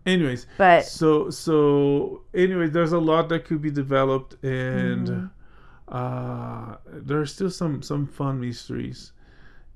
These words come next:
Speaker 2: Mm-hmm.
Speaker 1: And, I mean, we know, we know eventually what happened to some of the characters.
Speaker 2: Yes.
Speaker 1: But, you know.
Speaker 2: Yes,
Speaker 1: it
Speaker 2: Cassian's fate is sealed, but there's a lot of work for him to do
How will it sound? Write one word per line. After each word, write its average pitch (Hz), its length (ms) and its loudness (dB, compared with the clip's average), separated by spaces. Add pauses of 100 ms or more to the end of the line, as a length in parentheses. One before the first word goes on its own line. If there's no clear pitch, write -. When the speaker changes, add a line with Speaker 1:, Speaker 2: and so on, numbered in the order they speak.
(120)
Speaker 2:
Mm-hmm. 120 120 -4
Speaker 1:
And, 120 720 -4 (160)
I 127 80 -4
mean, 110 300 -6 (100)
we 117 100 -8
know, 110 240 -6
we 117 220 -8
know 110 420 -8
eventually 110 600 -8
what 117 220 -8
happened 113 420 -10 (120)
to 110 120 -10
some 226 280 -2
of 160 120 -4
the 120 60 -4
characters. 123 600 -10 (180)
Speaker 2:
Yes. 175 540 -4
Speaker 1:
But, 107 560 -4 (140)
you 139 100 -4
know. 104 240 -6 (280)
Speaker 2:
Yes, 170 280 -8
Speaker 1:
it - 100 -10
Speaker 2:
Cassian's 214 480 -2
fate 202 280 -4
is 196 180 -4
sealed, 170 640 -6
but 151 360 -2
there's 185 220 -10
a 180 60 -8
lot 175 180 -2
of 180 80 -2
work 170 260 -4
for 175 140 -10
him 170 160 -6
to - 120 -20
do 160 360 -8